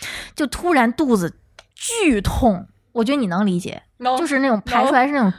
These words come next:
Speaker 1: 粥样的时候，
Speaker 2: 能，能，能。
Speaker 1: 就是会剧痛。
Speaker 2: 剧痛，就是绞痛。
Speaker 1: 对，绞着痛。
Speaker 2: 比生孩子疼，我，我，
Speaker 1: 他真的要出来，
Speaker 2: 我经历过。
Speaker 1: 他真的是要出来的，你怎么办？然后那个时候我做了一个决定，就是我用手去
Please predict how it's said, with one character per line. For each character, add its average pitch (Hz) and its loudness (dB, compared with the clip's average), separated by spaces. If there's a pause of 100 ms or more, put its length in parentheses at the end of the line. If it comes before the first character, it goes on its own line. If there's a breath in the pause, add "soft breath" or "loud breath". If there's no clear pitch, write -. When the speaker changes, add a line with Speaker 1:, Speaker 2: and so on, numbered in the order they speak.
(160)
Speaker 1:
粥 349 4
样 320 2
的 170 -2
时 247 -10
候， - 0
Speaker 2:
能， 247 4
能， 240 -2
能。 220 -6
Speaker 1:
就 277 2
是 262 -2
会 226 6
剧 208 -2
痛。 180 -4
Speaker 2:
剧 403 -2
痛， 269 -2
就 381 2
是 381 4
绞 277 0 (100)
痛。 339 4
Speaker 1:
对， 320 -2
绞 233 -2
着 202 -2
痛。 240 2 (320 loud breath)
Speaker 2:
比 285 -8
生 427 2
孩 254 2
子 330 4
疼， 233 -2
我， 226 0
我， 220 0
Speaker 1:
他 220 2
真 233 2
的 277 2
要 320 6
出 240 0
来， 220 0
Speaker 2:
我 - -8
经 262 -6
历 220 -6
过。 - -16
Speaker 1:
他 392 0 (100)
真 415 2
的 330 2
是 320 0
要 247 6
出 254 -4
来 214 0
的， 180 -8
你 302 -4
怎 - -2
么 147 -6
办？ 196 0 (520 loud breath)
然 220 2
后 254 2
那 285 2
个 220 0
时 - -4
候 220 2
我 - 0
做 254 0
了 202 2
一 196 0
个 208 0
决 196 0
定， 196 -2
就 202 -2
是 190 0
我 175 -2
用 214 2
手 - -2
去 214 0